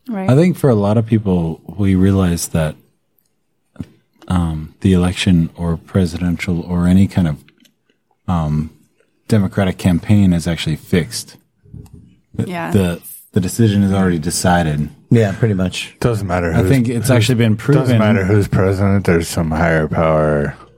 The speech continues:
Speaker 3: That's
Speaker 2: Yeah.
Speaker 3: controlling.
Speaker 4: calling the shots.
Speaker 2: Yeah.
Speaker 3: Yeah, the aliens.
Speaker 2: Or
Speaker 4: I know
Speaker 2: just,
Speaker 4: North Korea.
Speaker 2: just an establishment kind of a mentality that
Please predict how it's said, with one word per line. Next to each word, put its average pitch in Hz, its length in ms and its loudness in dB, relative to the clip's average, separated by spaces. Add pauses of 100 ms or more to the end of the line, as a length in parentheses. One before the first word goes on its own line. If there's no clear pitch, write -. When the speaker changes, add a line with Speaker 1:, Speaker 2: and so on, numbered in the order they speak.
(100)
Speaker 3:
That's - 220 0 (220)
Speaker 2:
Yeah. 135 280 6
Speaker 3:
controlling. 104 280 2
Speaker 4:
calling 85 160 -4
the 82 80 -8
shots. - 560 -4
Speaker 2:
Yeah. 95 320 4
Speaker 3:
Yeah, 98 200 2 (120)
the 101 120 2
aliens. 98 440 2 (260)
Speaker 2:
Or 113 340 2 (1160)
Speaker 4:
I 110 100 2
know 120 160 4
Speaker 2:
just, 101 340 0
Speaker 4:
North 117 300 -2
Korea. 101 540 2
Speaker 2:
just 113 200 0
an 123 140 6
establishment 110 840 0
kind 98 200 2
of 87 100 2
a 90 100 2
mentality 95 800 2
that 78 260 -4